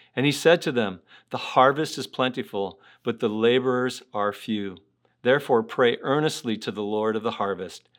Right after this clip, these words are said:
to send out laborers into his harvest.'" Jesus had his twelve disciples,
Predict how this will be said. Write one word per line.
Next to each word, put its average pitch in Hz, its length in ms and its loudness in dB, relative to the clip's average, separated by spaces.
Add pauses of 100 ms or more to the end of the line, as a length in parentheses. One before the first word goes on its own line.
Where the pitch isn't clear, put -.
(120)
to 117 100 -6
send 131 400 -2
out 131 220 0
laborers 104 640 -4 (420)
into 107 260 -8
his 104 520 -6 (280)
harvest.'" 90 760 -10 (640)
Jesus 110 340 -6
had 104 120 -2
his 98 120 -8
twelve 98 260 -6
disciples, 110 760 -8